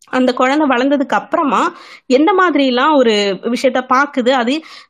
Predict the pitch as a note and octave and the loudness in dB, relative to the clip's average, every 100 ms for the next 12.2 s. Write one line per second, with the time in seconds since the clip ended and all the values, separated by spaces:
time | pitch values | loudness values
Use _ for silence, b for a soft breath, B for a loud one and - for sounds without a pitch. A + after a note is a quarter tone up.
0 | - C4 B3+ C4+ A3 B3+ B3 C4+ B3+ B3+ | -2 0 2 0 2 2 2 0 0 0
1 | C#4+ E4+ E4+ D#4 C4+ C#4 D4+ D#4 A#3+ C4+ | 0 0 -2 0 0 0 0 -2 -2 -4
2 | B3+ G#3+ C4+ D4+ C4 G#3+ B3 B3+ A3 G#3+ | -4 0 2 2 0 -2 -2 -2 -4 -4
3 | A#3 C4 D4 C4+ A#3+ G#3 G#3 F#3+ B3 A3 | -2 0 2 0 -2 -4 -6 -6 -6 -4
4 | A3+ A3 C4 D#4 B B B A3+ A3+ C#4+ | -6 -4 -4 -4 B B B -2 0 2
5 | C#4+ D#4+ F#4 C4+ A#3+ C#4 A#3+ C4+ C4+ A#3+ | 2 2 0 0 0 -2 2 2 2 2
6 | A3 G#3+ G#3+ A3 G#3 G#3+ G#3 G#3 G#3 G#3 | 0 -2 -2 -2 -2 -4 -4 -2 -2 -2
7 | C4+ C4+ G#3 F#3+ G#3 G3+ G#3 B3+ E4 B | -2 -2 -2 -4 -6 -6 -4 -4 -6 B
8 | B B - B3+ C4+ A#3+ D4+ A4 F4+ G4+ | B B -4 0 2 4 2 4 4 4
9 | F#4 C#4+ B3+ A3 G#3 G#3+ G#3+ - D#4+ A#3+ | 4 2 2 -2 -2 -2 -4 -4 -2 0
10 | A3+ C#4+ D4 D#4 F4+ - G#3+ G#3+ G3+ F#3+ | 2 2 2 0 -2 -4 -4 -2 0 0
11 | F#3+ G#3+ - C#4+ C4+ B3+ A#3 A#3 D4 C#4 | 0 -2 0 0 0 0 -2 0 0 0
12 | F#3 - | -2 -6